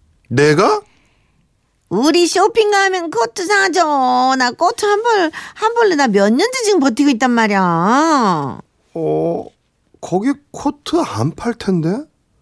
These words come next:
Speaker 2: 쇼핑하러 간다며.
Speaker 1: 어, 그렇긴 한데.
Speaker 2: 아니, 대체 남편이 어디로 쇼핑을 가길래 코트도 안 파나?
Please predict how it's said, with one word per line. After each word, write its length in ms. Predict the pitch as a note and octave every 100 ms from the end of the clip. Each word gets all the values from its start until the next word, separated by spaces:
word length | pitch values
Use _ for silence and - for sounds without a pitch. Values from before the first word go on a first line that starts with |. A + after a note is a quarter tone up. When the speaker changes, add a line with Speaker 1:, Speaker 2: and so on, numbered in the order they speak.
| _
Speaker 2:
쇼핑하러 540 | - B4+ D5 C#5 C5+ B4
간다며. 720 | A4+ G#4 G4 F4 C4 G#3 D#3 - _ _ _ _ -
Speaker 1:
어, 400 | A#3+ E3+ G2+ E2+
그렇긴 360 | - C#4 - A3+
한데. 360 | F3 G2+ E2+ E2 - _ _ _ _ _ _
Speaker 2:
아니, 240 | C4 C#4
대체 300 | B3 C#4+ C4
남편이 440 | D4 B3 B3 C4+ C4
어디로 380 | A3+ G3+ A#3 B3
쇼핑을 400 | B3+ A3 A#3 G3
가길래 460 | F3+ F3 E3+ E3+ - _ _ _ _
코트도 420 | - F#4 - D4+
안 160 | B3+ A#3
파나? 420 | B3 G#3+ G3 F#3+